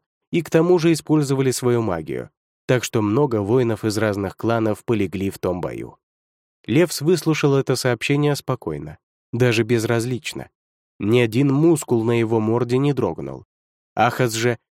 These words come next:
не дожидаясь приказа, мигом поднялся на ноги. "Заберу тела наших воинов", проговорил он и добавил со своей вечной усмешкой. "Верно говорят старики.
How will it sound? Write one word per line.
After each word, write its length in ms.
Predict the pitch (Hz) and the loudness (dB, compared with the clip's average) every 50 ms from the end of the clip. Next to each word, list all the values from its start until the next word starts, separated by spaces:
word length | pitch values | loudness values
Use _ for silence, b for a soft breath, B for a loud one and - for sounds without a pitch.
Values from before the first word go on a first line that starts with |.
| _ _ | _ _
не 140 | 117 120 127 | 0 0 2
дожидаясь 560 | 120 123 120 113 117 113 117 110 107 104 - | 2 4 2 2 2 2 0 0 0 -2 -4
приказа, 540 | - - 113 107 - 160 160 147 135 139 131 - _ _ - | -2 -2 -4 0 0 0 0 2 0 -2 -4 -6 _ _ -4
мигом 440 | 113 131 160 165 147 151 143 135 120 | 0 2 2 4 4 2 0 0 0
поднялся 520 | 123 117 117 117 113 113 107 - - 101 | -2 -2 0 0 -2 -2 -2 -4 -6 -4
на 160 | 92 82 73 | -4 -4 -6
ноги. 300 | 67 57 64 - - - _ _ _ _ _ _ _ _ _ _ _ _ _ _ _ _ _ _ _ _ _ | -8 -10 -12 -14 -16 -16 _ _ _ _ _ _ _ _ _ _ _ _ _ _ _ _ _ _ _ _ _
"Заберу 560 | - 95 107 117 - 117 113 110 120 120 113 | -4 0 0 0 2 2 2 2 2 -2 -2
тела 380 | - - 120 117 117 120 117 110 | -2 0 0 2 2 2 2 2
наших 440 | 110 110 104 - - 113 107 - 117 | 0 -2 -2 -2 -4 -4 -4 -4 0
воинов", 520 | 117 110 92 87 73 60 55 - - - _ _ _ _ _ _ _ | 0 0 0 -2 -6 -10 -12 -16 -20 -20 _ _ _ _ _ _ _
проговорил 580 | - 127 123 113 117 110 113 110 107 104 98 113 | 0 0 2 2 2 2 2 2 2 0 2 0
он 180 | 135 135 131 | 0 0 0
и 180 | - - 139 147 | -2 -2 -4 0
добавил 460 | 131 135 123 127 151 151 143 135 131 | 2 2 2 4 2 2 2 2 0
со 160 | - - 127 | 0 -2 -4
своей 340 | 113 - 117 117 117 113 113 107 | -4 -2 0 0 2 2 2 0
вечной 380 | 110 120 - - - 117 107 | 0 -2 -4 -4 -2 -2 -2
усмешкой. 640 | 104 98 - - 87 55 - - - - - - _ _ _ _ _ _ _ _ _ _ _ _ _ | -2 -4 -6 -8 -8 -8 -8 -10 -10 -14 -14 -16 _ _ _ _ _ _ _ _ _ _ _ _ _
"Верно 520 | 80 87 101 143 175 185 175 160 151 143 | -8 0 4 4 6 6 4 4 2 2
говорят 460 | 131 131 131 127 127 120 120 113 104 - | 2 2 2 2 2 2 2 0 -2 -4
старики. 640 | - - 113 98 87 78 - - 65 57 50 - | -4 -4 -4 -4 -4 -6 -10 -14 -16 -16 -16 -18